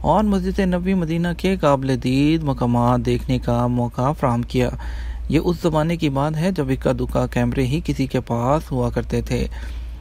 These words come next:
अल अरेबिया नेट के मुताबिक डॉक्टर मुनीर अहमद ने साठ बरस कबल मुकद्दस मसाजिद की तस्वीर के साथ हज तोहफ़ का नया तस्वर दिया। डॉक्टर मुनीर अलकाजी मदीना की कदीम तारीख के सबसे बड़े फोटोग्राफर बन के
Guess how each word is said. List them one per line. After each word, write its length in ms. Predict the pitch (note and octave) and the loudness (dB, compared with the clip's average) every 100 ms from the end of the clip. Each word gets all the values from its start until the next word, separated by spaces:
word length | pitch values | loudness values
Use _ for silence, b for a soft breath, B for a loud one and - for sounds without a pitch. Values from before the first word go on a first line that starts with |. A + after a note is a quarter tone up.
| B - | B 0
अल 80 | B2+ | 4
अरेबिया 280 | C#3 C#3 | 4 4
नेट 180 | C#3+ C#3 | 2 2
के 80 | C#3+ | 0
मुताबिक 400 | C#3+ C#3+ C#3+ F3 | 2 2 2 2
डॉक्टर 320 | C#3+ - C#3 | 0 2 0
मुनीर 400 | B2+ B2+ C3+ C#3+ | 2 2 2 0
अहमद 400 | C3 A#2 C3 C#3 | -2 0 2 2
ने 240 | C3 B2 B2 | 2 0 0
साठ 400 | B2+ C3 C#3+ C#3 | 0 0 0 0
बरस 260 | C3 B2+ | -2 0
कबल 380 | - C3+ D#3+ E3+ B B B - | -2 0 0 0 B B B -4
मुकद्दस 460 | C3 F3 F3+ A3 G3 | 0 2 2 0 0
मसाजिद 440 | F3 D#3 E3+ F3 | 0 0 0 -2
की 120 | D#3+ | -2
तस्वीर 520 | D3+ B2+ B2+ C3 C#3+ | 0 0 0 2 0
के 140 | D3 C3+ | 0 -2
साथ 500 | - B2 C3 D3 D#3+ - B B - | 0 0 2 2 0 -6 B B -6
हज 140 | F3+ F#3 | -4 -2
तोहफ़ 480 | E3 C#3+ C#3+ D#3 - | -2 0 0 -2 -2
का 280 | C3 C3 | -2 0
नया 400 | C3 B2 B2 B2 | 0 0 0 0
तस्वर 460 | C3 C#3 - A#2+ A#2+ | -2 -4 -2 -2 -2
दिया। 340 | A#2+ A#2+ A#2 - B B B B - - - | -2 -2 -2 -8 B B B B -16 -6 0
डॉक्टर 320 | B2 - C3+ | 0 2 2
मुनीर 680 | B2+ B2+ C3 C#3 C#3+ D3+ D3+ | 2 2 2 2 2 2 0
अलकाजी 560 | C3 - B2 B2+ C#3+ | -2 0 0 0 0
मदीना 400 | C#3 B2 B2+ D#3+ | 0 0 0 -2
की 240 | D#3+ C#3 C3+ | -2 -2 0
कदीम 480 | C3 A#2 D3 F#3+ | -2 0 0 0
तारीख 400 | E3+ C3 C3 D#3 | 0 0 0 0
के 220 | - D3 D3 | 0 0 0
सबसे 300 | B2 - A#2+ | -2 -2 -2
बड़े 280 | A#2 A#2+ B2 | 0 0 -2
फोटोग्राफर 640 | - - A#2+ A#2+ A#2 B2 | -2 -2 -2 -4 -2 -2
बन 200 | A#2 A#2 | -2 -2
के 280 | A2 A#2+ | -2 -4